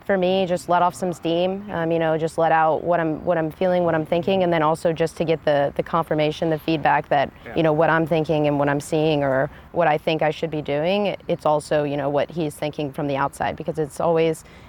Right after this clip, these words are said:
Speaker 1: even just watching a match, when you're watching, you can see so much more than from the inside. It's,
Speaker 2: Yeah.
Speaker 1: it's, you see both sides of it. So
Speaker 2: Yeah.
Speaker 1: I think, um, you know, it, it's great in that perspective. Um,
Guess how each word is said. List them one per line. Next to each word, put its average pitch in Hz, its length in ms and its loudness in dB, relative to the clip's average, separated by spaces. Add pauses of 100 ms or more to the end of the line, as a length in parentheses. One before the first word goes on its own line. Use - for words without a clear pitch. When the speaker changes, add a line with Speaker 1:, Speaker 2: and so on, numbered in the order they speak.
Speaker 1:
even 240 200 2
just 226 200 0
watching 170 340 2
a 170 40 0
match, 165 440 -2 (120)
when 175 200 0
you're 165 120 2
watching, 170 440 0
you 170 100 -2
can 170 140 -4
see 165 240 -4
so 160 160 -4
much 151 220 -2
more 151 300 2
than 147 260 0 (380)
from 175 220 0
the 151 140 2
inside. 180 520 2
It's, 151 320 -4
Speaker 2:
Yeah. 117 140 2
Speaker 1:
it's, - 400 -4
you 180 160 2
see 185 220 -2
both 160 340 2
sides 147 340 2
of 131 120 2
it. - 180 0
So - 140 -2
Speaker 2:
Yeah. 151 100 4
Speaker 1:
I 151 120 4
think, 156 360 -2
um, 147 320 2 (320)
you 185 80 0
know, 175 220 2
it, 185 280 -2
it's 185 160 -2
great 185 240 2
in 180 80 -2
that 170 140 2
perspective. 233 720 -2
Um, 160 420 0